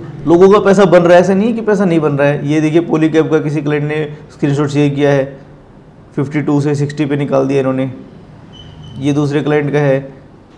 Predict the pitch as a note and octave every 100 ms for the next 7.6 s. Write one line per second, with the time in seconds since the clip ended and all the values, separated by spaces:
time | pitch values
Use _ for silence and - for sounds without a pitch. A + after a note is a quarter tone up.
0 | - C#3+ C3 C#3+ D3 C#3+ C#3 C#3 C3+ D3+
1 | C#3+ C3+ - C3+ C#3 C3+ C#3+ D3 D3 D3
2 | C#3+ C3 C#3+ D3 D3 C#3+ D3+ D3+ D3+ D#3+
3 | B2+ - - - C#3+ C3+ B2+ C3+ C3+ C#3+
4 | C#3 C#3 C3+ C3+ B2+ C3 C3 B2 C3+ B2
5 | A#2 A#2 A2+ - - - - - - -
6 | - - F3+ F#3 - - - F#3 F#3+ F#3
7 | F#3+ F#3 F3 F#3 E3+ F3